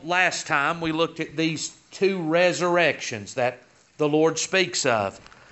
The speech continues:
One is a resurrection of those that it states here that hear the Word of God. The dead are going to hear, and those that hear will live.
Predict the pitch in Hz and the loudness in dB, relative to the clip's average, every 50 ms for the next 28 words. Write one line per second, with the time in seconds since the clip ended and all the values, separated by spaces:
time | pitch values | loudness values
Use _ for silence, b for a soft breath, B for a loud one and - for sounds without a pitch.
0 | B B B 131 139 175 180 185 180 175 165 156 143 143 - - - - _ _ | B B B -2 2 4 6 6 6 4 4 2 2 2 -2 -4 -4 -10 _ _
1 | _ _ _ - - 151 151 156 165 185 190 190 - 160 175 165 170 180 190 196 | _ _ _ -4 0 0 2 4 4 4 4 4 4 2 0 0 2 2 2 2
2 | 190 190 - - 196 180 175 165 147 143 180 185 185 185 190 180 180 - - 156 | 0 -2 -4 -6 -4 -2 -4 -4 -2 0 0 2 2 2 2 0 -2 -4 -4 -2
3 | 165 160 160 160 - - 151 156 156 - - - 170 165 165 165 160 - - - | 0 0 0 -2 -4 -6 -6 -4 -2 -2 -4 0 2 2 2 2 0 -2 -6 -4
4 | 180 175 170 175 170 165 160 165 B B B B B 147 156 156 - - - - | -2 0 2 4 4 4 2 0 B B B B B -2 -2 -2 -2 -6 -6 -2
5 | 175 180 180 180 180 180 175 156 139 160 156 151 160 170 170 170 175 170 170 - | 2 4 6 6 6 6 4 2 0 -2 0 2 4 4 4 4 2 -2 0 2
6 | 151 143 127 107 95 92 - - - _ - _ _ b b b b b b b | 4 4 4 4 2 0 -2 -8 -20 _ -20 _ _ b b b b b b b
7 | b b b - - - - 139 151 - - 156 170 185 190 185 175 175 165 147 | b b b -20 -20 -12 -4 -4 -4 -2 0 0 2 4 4 4 4 2 2 2
8 | 185 185 185 180 175 170 165 160 143 - 175 190 202 208 208 214 220 220 196 - | 0 2 2 0 -2 -2 -4 -4 -4 -4 -6 -2 0 2 4 4 2 2 -2 -4
9 | - 147 147 147 143 127 127 165 175 185 196 190 190 - - - 180 - - - | -6 -6 -6 -6 -6 -2 0 2 2 4 4 2 2 -2 -2 -2 -2 -4 -4 -6
10 | - 185 185 180 180 180 175 170 160 160 165 165 160 170 170 160 135 113 104 104 | -8 -4 -2 0 2 2 2 0 0 -2 -2 0 0 0 2 2 2 0 -2 -4
11 | - - | -8 -14